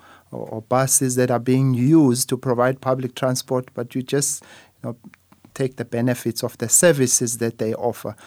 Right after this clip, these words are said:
So those are the policies that we need to start to emulate as well, to see how can we have different players, um, or service providers of public transport actually providing services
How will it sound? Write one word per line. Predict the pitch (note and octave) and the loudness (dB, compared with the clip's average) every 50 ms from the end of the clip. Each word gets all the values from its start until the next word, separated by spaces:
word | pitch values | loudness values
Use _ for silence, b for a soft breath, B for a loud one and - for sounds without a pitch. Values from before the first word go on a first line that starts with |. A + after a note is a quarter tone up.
| B B | B B
So | B - C#3 | B 0 4
those | C#3 D3+ E3 F3+ | 4 4 6 6
are | G3 | 4
the | F#3 F#3 E3+ | 4 2 2
policies | - - E3+ E3 E3 D3+ D3 - D3+ C3+ A#2 A#2 | 2 2 4 4 4 4 2 2 2 0 2 2
that | B2+ B2+ C3 - | 0 0 0 2
we | C3 C#3 E3 | 4 4 4
need | F3+ F3+ E3+ D#3+ - | 6 4 2 0 -2
to | - B2+ | -2 -2
start | - - - C#3+ C3+ B2 B2+ - | -2 0 0 0 0 0 -2 -4
to | - C3 B2+ - | -6 -6 -4 0
emulate | C3+ C#3+ D3+ D3+ C#3+ C3+ B2+ A#2+ A#2 A2 A2 - | 2 2 4 4 4 4 2 2 0 -2 -4 -6
as | B2 A2+ A2 - | -10 -10 -8 -6
well, | A2+ A#2 A2+ A2+ G#2 G#2+ B B B B B B B | -4 -2 -2 -2 -2 -4 B B B B B B B
to | - B2+ | -4 -2
see | A#2 - - C#3 C3 | 0 2 2 2 2
how | B2 A#2+ G#2 - C#3 D3 E3+ F3+ | 2 0 0 0 2 2 2 0
can | - - A3+ G#3 G3+ | -2 -2 0 0 2
we | G3+ F#3+ | 4 4
have | E3 D3+ D3+ C#3 A#2+ G#2+ G#2+ - | 4 4 4 2 2 -2 -4 -2
different | - C3 D#3+ - - - B3 A#3+ G#3+ - - | 0 0 0 0 0 2 4 4 2 2 0
players, | - D#3 D3 C#3+ C3 B2+ A#2 G2 G2+ G2+ - - - - - - B B B B B B B B | 2 4 4 6 6 6 4 4 0 -2 -4 -4 -6 -6 -8 -10 B B B B B B B B
um, | A#2 A#2 A#2 A2+ A2 A2+ A2+ B2 B2 - - - _ _ _ | -6 -4 -4 -4 -4 -4 -4 -6 -8 -12 -18 -20 _ _ _
or | - B2 B2 A#2+ A#2 B2 | -2 0 0 0 0 2
service | - - D#3+ D#3+ D#3 D#3 - | 4 4 4 4 2 0 -2
providers | D#3+ - D#3 C3+ A#2+ B2 C3 D3+ D3+ D#3+ C#3+ B2+ | 0 0 0 2 4 4 2 2 2 2 2 2
of | A#2+ A2+ | 0 -2
public | - - C3+ B2+ C3 A#2+ A#2 - | -2 -2 -2 -2 -2 -4 -6 -4
transport | - - C3 B2+ A#2+ - - - B2 A#2 A2+ - - B B B B B | -2 -2 -2 0 -2 -4 -4 -2 -2 -2 -2 -6 -12 B B B B B
actually | - C#3+ - D#3+ C#3 C#3 | -4 -2 0 2 2 0
providing | C#3 - C#3+ B2+ B2 B2+ D3+ D3+ E3 C#3 B2+ | 0 0 0 2 2 2 2 2 2 0 0
services | - - - F3 F#3 F#3+ E3+ C#3+ B2 - - B2+ A#2+ A2 A2 - | 0 2 2 2 2 4 2 2 2 2 2 2 0 -2 -4 -8